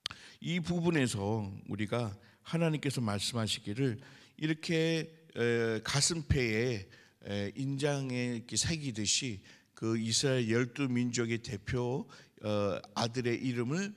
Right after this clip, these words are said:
쓰-, 써 새겨라. 그래야 내가 이스라엘, 내가 선택한, 어, 내 백성을 계속해서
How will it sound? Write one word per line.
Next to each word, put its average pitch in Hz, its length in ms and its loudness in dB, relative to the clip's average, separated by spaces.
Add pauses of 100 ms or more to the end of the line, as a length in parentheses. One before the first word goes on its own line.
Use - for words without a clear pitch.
쓰-, - 500 -4
써 139 400 -6 (480)
새겨라. 120 640 -4 (420)
그래야 123 440 0
내가 113 480 -2 (340)
이스라엘, 104 560 -2
내가 101 200 0
선택한, 120 800 -2 (320)
어, 98 380 -2
내 123 200 6
백성을 107 580 -2 (200)
계속해서 104 640 -4